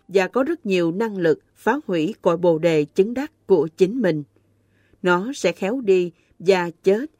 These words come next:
vì thiếu chất dinh dưỡng và liên tục bị đầu độc.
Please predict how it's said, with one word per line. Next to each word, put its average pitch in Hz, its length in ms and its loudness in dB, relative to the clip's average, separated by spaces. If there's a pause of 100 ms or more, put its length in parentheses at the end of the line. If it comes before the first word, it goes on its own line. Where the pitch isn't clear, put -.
(280)
vì 185 220 2
thiếu 214 440 -2
chất 302 160 -2
dinh 190 200 0
dưỡng 165 340 2 (260)
và 175 180 2
liên 196 260 0
tục 170 260 0 (140)
bị 160 360 -2
đầu 160 240 -2
độc. 160 240 -4